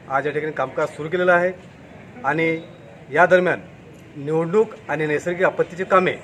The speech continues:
खास करून शेतकरी बांधवावर आलेलं संकट,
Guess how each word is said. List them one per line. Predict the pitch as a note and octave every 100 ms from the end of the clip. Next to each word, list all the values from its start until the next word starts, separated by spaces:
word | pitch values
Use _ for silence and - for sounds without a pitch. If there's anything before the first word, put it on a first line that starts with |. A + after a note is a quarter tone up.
| - - -
खास | C3+ C#3 -
करून | F3 F#3 G3
शेतकरी | F#3+ C3 - E3+ F3+ F#3
बांधवावर | D#3 E3 D3+ D#3+
आलेलं | D3+ E3
संकट, | E3+ G3+ G3